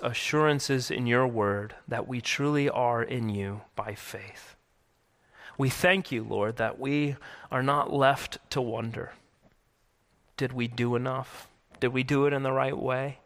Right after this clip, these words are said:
Did I say the right things at the right times? Did I give enough of my time or my resources? Did I pray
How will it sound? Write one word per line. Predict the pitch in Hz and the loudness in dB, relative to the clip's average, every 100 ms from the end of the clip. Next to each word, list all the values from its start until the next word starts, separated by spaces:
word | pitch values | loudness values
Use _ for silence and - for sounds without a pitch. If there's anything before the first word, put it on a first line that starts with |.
| _ _ _ _ _ _ - _ - | _ _ _ _ _ _ -20 _ 0
Did | 135 | 4
I | 139 | 4
say | - 156 151 160 | 4 4 6 6
the | 147 | 6
right | 147 147 | 6 6
things | - 147 147 151 139 | 2 2 4 2 0
at | 127 | 2
the | 131 | 6
right | 131 135 | 6 4
times? | - 120 107 123 139 - - _ _ _ _ _ - - - | -2 -4 -2 -4 -10 -16 -20 _ _ _ _ _ -20 -20 0
Did | 156 156 | 6 6
I | |
give | 165 175 | 6 4
enough | 185 180 - | 6 6 6
of | 170 | 4
my | 156 151 | 6 4
time | - 170 170 151 131 | 4 6 8 6 4
or | 135 143 | 2 6
my | 139 | 6
resources? | 135 135 139 - 135 117 - - 120 - - _ _ _ _ _ - - - - | 6 4 0 0 -2 -2 -6 -10 -12 -14 -16 _ _ _ _ _ -18 -14 -6 4
Did | 170 | 6
I | 180 | 6
pray | - 202 196 180 143 127 | 6 4 6 6 4 -2